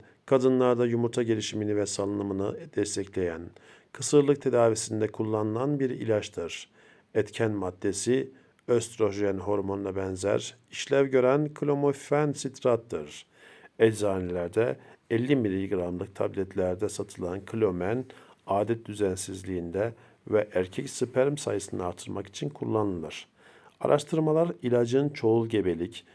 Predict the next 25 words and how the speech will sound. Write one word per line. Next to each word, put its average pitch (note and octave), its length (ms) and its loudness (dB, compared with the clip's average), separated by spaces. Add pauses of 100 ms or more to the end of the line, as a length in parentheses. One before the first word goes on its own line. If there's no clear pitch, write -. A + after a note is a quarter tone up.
(220)
dış B2 220 2
gebelik G2+ 640 0
ve G#2 80 -4
yumurtalık G2 540 0
kanseri G#2+ 460 0
riskinde G2 500 -6
artışa F#2+ 400 -6
neden F#2+ 240 -2
olabildiğini F#2+ 880 -2 (460)
gösterse A2 680 2
de F#2 200 -2 (380)
doktor A#2 400 2
kontrolünde B2+ 800 2 (280)
ve G2+ 220 0
doğru G2+ 340 4
dozda F#2+ 280 0
kullanmak G2 760 -2 (460)
bu - 80 -2
riskleri G2+ 480 -2
azaltmaya G#2+ 640 0
yardımcı G2+ 540 0
olabilir. F2 580 -6 (420)
Mide A2+ 380 4
bulantısı, F2 640 -4 (200)
kusma, F#2 540 -4